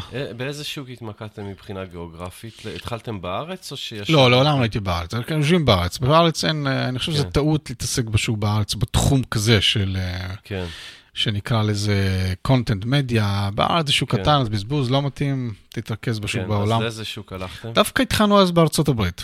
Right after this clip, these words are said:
Speaker 1: כן.
Speaker 2: התחלנו בארצות הברית, היה לנו פאבלישרים ראשונים בארצות הברית, כמו טאבו, אה, כמו, אה, פנדורה ופאנסייד, היו לנו כמה אתרים מובילים שהתחלנו לעבוד איתם בארצות הברית.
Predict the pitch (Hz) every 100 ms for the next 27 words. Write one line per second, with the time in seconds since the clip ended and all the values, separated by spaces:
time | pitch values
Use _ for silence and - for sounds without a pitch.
0 | - - 92 90 - - - 139 120 -
1 | 113 110 160 - 113 113 131 123 120 123
2 | 117 - 113 113 110 107 110 107 104 160
3 | 139 - - - - - - - - -
4 | - - - 123 - 139 147 165 147 -
5 | 135 127 123 120 117 127 110 110 151 156
6 | 143 127 113 101 98 107 92 139 139 131
7 | 135 117 110 117 156 135 139 131 117 123
8 | 117 113 101 110 110 95 - - - -
9 | 107 101 104 - 110 107 110 104 101 98
10 | 90 101 123 92 -